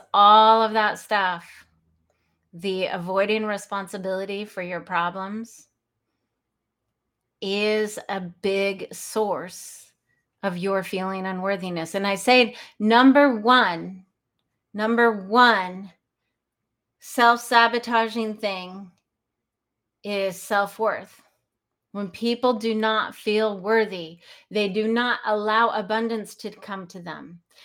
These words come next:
They do not allow love to come to them. They have trouble receiving.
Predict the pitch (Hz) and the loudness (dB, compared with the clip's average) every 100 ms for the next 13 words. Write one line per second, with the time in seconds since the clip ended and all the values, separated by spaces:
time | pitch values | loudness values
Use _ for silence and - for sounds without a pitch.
0 | _ - 233 233 247 240 247 240 - 233 | _ 2 2 4 0 0 0 -2 -2 0
1 | 240 240 240 208 196 220 233 208 190 - | 2 2 2 -2 0 4 4 2 -4 -12
2 | _ 208 214 214 208 214 180 180 180 208 | _ -16 -12 -12 -10 -12 -10 -10 -6 -2
3 | 226 226 - - 233 240 262 247 220 240 | 0 0 -2 -4 0 2 0 -2 -4 -6
4 | - - 247 240 214 165 190 | -8 -8 -4 -4 -6 -12 -20